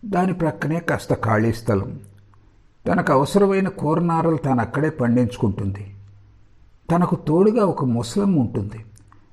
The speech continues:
పాల కోసం ఒక ఆవు, స్వయంగా తానే పాలు పితుకుతుంది, వీటితో పాటు ఒక చిన్న నూలు వడికే రాట్నం.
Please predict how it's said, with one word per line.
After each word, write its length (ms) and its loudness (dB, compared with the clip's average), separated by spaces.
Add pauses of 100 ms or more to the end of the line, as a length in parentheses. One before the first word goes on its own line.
(120)
పాల 240 2
కోసం 420 -4
ఒక 160 -4
ఆవు, 420 -2 (680)
స్వయంగా 440 4
తానే 360 0
పాలు 280 0
పితుకుతుంది, 680 -10 (680)
వీటితో 420 2
పాటు 340 -2
ఒక 200 0
చిన్న 480 2
నూలు 360 2
వడికే 340 0
రాట్నం. 480 -4